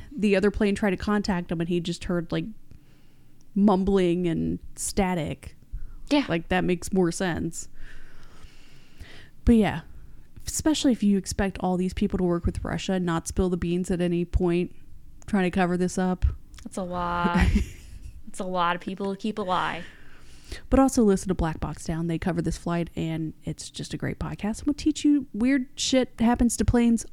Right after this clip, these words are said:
Speaker 1: all the fucking time.
Speaker 2: Mm-hmm.
Speaker 1: Like, pilots could just be sucked out of the front window of a plane for no reason. <laughs>
Speaker 2: Oh my
Speaker 1: Or
Speaker 2: God.
Speaker 1: something. Oh, have you never heard about that?
Speaker 2: I might have. I like to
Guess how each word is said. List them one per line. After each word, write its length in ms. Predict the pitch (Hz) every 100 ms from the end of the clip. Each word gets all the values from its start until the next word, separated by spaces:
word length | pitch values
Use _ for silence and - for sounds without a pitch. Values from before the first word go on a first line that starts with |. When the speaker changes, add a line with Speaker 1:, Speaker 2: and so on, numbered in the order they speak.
| -
Speaker 1:
all 140 | 226 240
the 100 | 240
fucking 440 | - - 220 214
time. 460 | 214 208 202 147 151 - - - - - - - -
Speaker 2:
Mm-hmm. 400 | 202 208 226 294 330 -
Speaker 1:
Like, 220 | 190 -
pilots 400 | - 262 220 -
could 160 | - 165
just 220 | 175 -
be 60 | 185
sucked 520 | - - 208 180 -
out 140 | 202
of 60 | 196
the 60 |
front 280 | 202 - 214
window 280 | 214 220 226
of 140 | 226
a 60 | 226
plane 340 | - 262 226
for 140 | 185 185
no 100 | 180
reason. 520 | 175 180 175 170 175 - - - - - - - - -
<laughs> 60 | - - - - - - - - - - - -
Speaker 2:
Oh 160 | 285 285
my 140 | 302
Speaker 1:
Or 140 | 233 254
Speaker 2:
God. 60 |
Speaker 1:
something. 520 | - - 254 247 254 -
Oh, 180 | 202 220
have 140 | 180
you 100 | 196
never 240 | 254 311 269
heard 220 | 180 190
about 240 | 214 269 294
that? 240 | 294 311 - - - - - - - - -
Speaker 2:
I 200 | 208 214
might 260 | 190 262
have. 440 | 240 175 175 190 196
I 180 | - 185
like 180 | 196 214
to 440 | 220 190 180 175